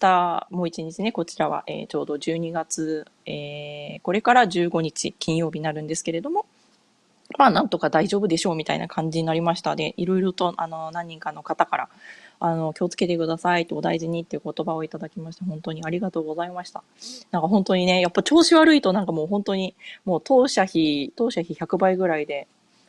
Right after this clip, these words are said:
あの、すごいもう本当に心に染みました。ありがとうございます。ありがとうございますって感じでした。<laughs>で、えー、まあね、日本もそろそろ本当に、あの、寒いみたいなので、皆さんくれぐれも気をつけてください。本当に。っていうか、気をつけててもね、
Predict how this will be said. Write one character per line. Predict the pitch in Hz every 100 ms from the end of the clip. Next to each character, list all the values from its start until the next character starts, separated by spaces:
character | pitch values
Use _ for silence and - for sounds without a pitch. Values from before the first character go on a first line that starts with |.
| -
あ | 160 156
の、 | 156
す | 165
ご | 170 180
い |
も | 156 143 139
う |
本 | 165 156
当 | 156
に | 151 151
心 | - 170 165 156
に |
染 | 156 175
み | 170
ま | 160
し | 180
た。 | 156 -
あ | 165
り | 170
が | 160
と | 156
う |
ご | 151
ざ | 156
い | 156
ま | 151
す。 | 165 - - - - - - - -
あ | 190
り |
が | 190 202
と | 196
う |
ご | 190
ざ | 196
い |
ま | 196 202
す |
っ | -
て |
感 | 180 170
じ | 165
で |
し | -
た。 | -
<laughs> | 208 269 - - 285 269 - 494 392 330 -
で、 | 226 285 277 -
え | 214 220 214 202 190 190
ー、 |
ま | 190
あ |
ね、 | 196 196
日 | 196
本 | 262 311
も | 262 190 -
そ | 247
ろ | 247
そ | 247
ろ | 285
本 | 202 190
当 | 190 185
に、 | 180 170 -
あ | 185
の、 | 180 175
寒 | 190 196
い |
み | 202 190
た | 180
い | 170
な | 165
の |
で、 | 165 180
皆 | 175 175
さ | 208 196
ん | 175
く |
れ | 185
ぐ | 202
れ | 214
も | 185
気 | 160
を | 196
つ | 190
け | -
て | 208
く | 175
だ | 170 185
さ | 185 175
い。 | 160
本 | 175 175
当 | 170
に。 | 160
っ |
て | -
い | -
う |
か、 | -
気 | 247
を | 277
つ |
け | - 320
て | 294
て | 214
も | 180
ね、 | 165 185